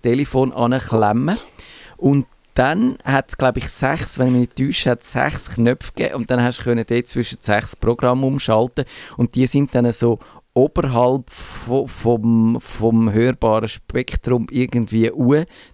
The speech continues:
transferiert worden auf ein anderes Frequenzband und über die Telefonleitung übertragen worden die ganze Zeit.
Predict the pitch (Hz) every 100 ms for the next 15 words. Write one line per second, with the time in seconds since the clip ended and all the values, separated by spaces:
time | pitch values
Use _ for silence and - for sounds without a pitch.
0 | _ 123 127 135 156 - 127 127 131 147
1 | - 131 139 156 139 127 117 - 113 120
2 | 120 - - 107 - 101 107 143 - 131
3 | 123 180 233 - - - 139 127 123 -
4 | - 127 151 131 131 123 120 - - 113
5 | - - 110 120 - 127 127 - - 113
6 | 139 - - 139